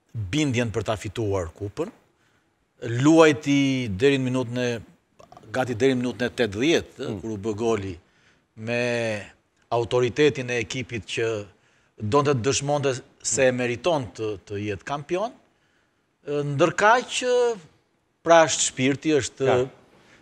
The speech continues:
Speaker 1: janë individët që bëjnë diferencën, dhe sot, për shembull, është trajneri natyrisht.
Speaker 2: Mm.
Speaker 1: Dhe lëvizja e trajnerit të Argentinës me Di Maria në qenë fillim të lojës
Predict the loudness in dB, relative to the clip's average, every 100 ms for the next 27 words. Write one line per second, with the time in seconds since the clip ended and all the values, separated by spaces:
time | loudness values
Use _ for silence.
0 | _ _ _ -4 -2 0 0 2 4 4
1 | 2 2 2 2 2 2 4 6 4 0
2 | -6 -6 _ _ _ _ -4 0 2 2
3 | 0 -4 -2 0 -2 -2 -4 4 6 6
4 | 6 4 4 0 0 -2 -6 -12 _ -14
5 | -14 -14 -18 -18 -12 2 4 4 4 2
6 | 4 6 6 4 4 2 4 4 4 0
7 | 0 0 0 0 -2 0 2 4 4 0
8 | -2 -8 -2 0 2 0 -2 -4 -2 0
9 | -2 -6 -10